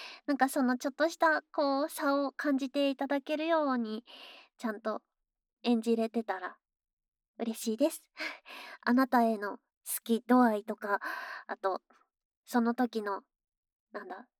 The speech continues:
付き合ってるか付き合ってないかとか、<laughs> なんかいろいろあったと思うんですけど、関係性の変化も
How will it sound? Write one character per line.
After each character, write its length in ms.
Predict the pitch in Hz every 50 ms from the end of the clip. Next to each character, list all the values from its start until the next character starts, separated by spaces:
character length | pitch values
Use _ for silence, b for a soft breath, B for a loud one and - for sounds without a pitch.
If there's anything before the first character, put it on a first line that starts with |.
| _ -
付 140 | - -
き 140 | - - 262
合 60 | 233
っ 40 | 226
て 220 | - _ - 214 202
る 80 | 196
か 180 | - - 196 196 -
付 160 | - - -
き 80 | 285
合 20 | 262
っ 40 | 247
て 100 | - 233
な 180 | 226 240 254 269
い 80 | 247
か 240 | - - 226 208 - -
と 120 | - 254 247
か、 100 | 311 320 339 359 320 B B 605 605 B 640 605 B B B
<laughs> 520 | 359 381 392 392 381 381 359 349 311 320 B 622 640 B B 494 B -
な 100 | 254 254
ん 40 | 247
か 140 | - 220
い 80 | 226 240
ろ 140 | 269 269 254
い 40 | 247
ろ 120 | 262 269
あ 440 | - - _ _ _ _ _ - 277
っ 40 | 247
た 220 | _ - 240 220 _ _ _ _ _ -
と 80 | - 214
思 240 | 220 214 226 233
う 40 | 233 226
ん 40 |
で 120 | 220 240 262
す 100 | - -
け 140 | - 208 196
ど、 120 | 202 - B B B B B B B B -
関 200 | - 285 277 285
係 200 | - 349 359 349
性 180 | - 349 330
の 140 | 320 320 339
変 260 | 330 330 349 349 370
化 140 | - 320 302
も 240 | 262 233 220 208